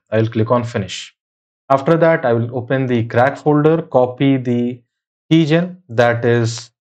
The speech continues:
uh, right click on copy, and then, yeah, the scene is okay. So I'll right click on copy, and then I will go to the C drive. Or what you can do is that just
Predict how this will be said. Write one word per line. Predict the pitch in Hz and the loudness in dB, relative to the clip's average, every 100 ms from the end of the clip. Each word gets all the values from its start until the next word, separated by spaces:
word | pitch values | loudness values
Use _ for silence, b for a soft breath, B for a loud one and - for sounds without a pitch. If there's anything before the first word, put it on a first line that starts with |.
| _ _ _ _ - | _ _ _ _ -4
uh, | 101 101 104 107 113 - | 0 2 0 -4 -14 0
right | 117 120 | 2 2
click | 120 120 113 | 0 -2 0
on | 110 107 110 - _ | 0 0 -4 -12 _
copy, | 127 - 196 196 _ _ _ - | 0 0 -4 -6 _ _ _ -4
and | 110 107 110 | 0 0 0
then, | 131 196 196 _ _ _ - | 0 0 -6 _ _ _ -4
yeah, | 107 - _ _ | -4 -4 _ _
the | 98 | -16
scene | - 110 107 110 107 | -8 -2 0 -2 -4
is | 107 104 98 - - - _ - | -6 -6 -6 -10 -18 -20 _ -14
okay. | 95 170 175 _ _ _ _ _ | -10 -10 -10 _ _ _ _ _
So | 123 | 0
I'll | 117 117 | 2 2
right | 117 127 123 | 2 0 0
click | 127 117 | -4 -2
on | 107 101 | -4 0
copy, | 120 117 151 165 170 143 | 0 0 0 0 -2 -2
and | 110 110 110 110 | 0 0 0 0
then | 147 151 - | -2 -2 -2
I | 113 | 0
will | 113 110 | 2 2
go | 117 | 2
to | 117 117 | 0 0
the | 110 190 220 _ _ | 0 -2 -4 _ _
C | - 156 147 | -2 2 4
drive. | 117 98 | 4 2
Or | 113 123 | 2 2
what | 139 175 | 2 2
you | 175 | 2
can | 190 190 | 0 2
do | 170 135 | 2 2
is | 113 | 2
that | 113 120 - | 0 -2 -2
just | 131 135 | -4 -4